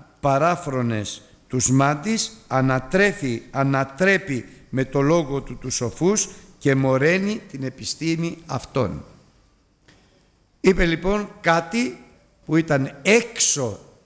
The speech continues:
από την ανθρώπινη σοφία, λογική και εμπειρία και γνώση. «Επανάγαγε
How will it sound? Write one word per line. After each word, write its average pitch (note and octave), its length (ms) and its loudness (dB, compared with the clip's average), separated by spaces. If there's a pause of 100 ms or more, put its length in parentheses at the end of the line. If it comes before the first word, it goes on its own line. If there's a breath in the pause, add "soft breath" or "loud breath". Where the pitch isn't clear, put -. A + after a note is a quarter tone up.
(200)
από B2 320 -2
την A#2+ 200 -2
ανθρώπινη B2+ 560 0
σοφία, B2+ 560 2
λογική A#2 600 0
και E3 160 -2
εμπειρία B2+ 580 0 (1600)
και E3 120 2
γνώση. G#2+ 560 -4 (3000)
«Επανάγαγε D3 1160 0